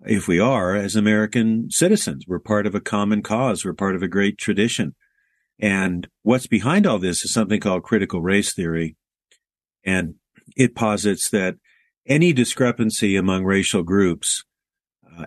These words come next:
any lack of achievement by people of color is due to systemic racism. That's really the only or the main cause of all of it.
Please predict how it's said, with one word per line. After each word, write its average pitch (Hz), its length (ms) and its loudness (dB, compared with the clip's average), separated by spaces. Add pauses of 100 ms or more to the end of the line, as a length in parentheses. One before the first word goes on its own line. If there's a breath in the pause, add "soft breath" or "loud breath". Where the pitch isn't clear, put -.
any 127 260 6
lack 113 260 0
of 110 100 0
achievement 92 500 2
by 92 180 0
people 95 340 2
of 82 120 -2
color 92 540 -2
is 131 540 2 (640)
due 120 260 6
to 107 180 -2
systemic 95 560 0
racism. 90 520 -2
That's 95 300 0
really 92 280 4
the 90 280 0
only 104 480 4
or 95 260 -2
the 90 100 -2
main 101 460 2
cause 92 460 -2
of 92 200 -8
all 120 320 2
of 92 100 0
it. 80 200 -4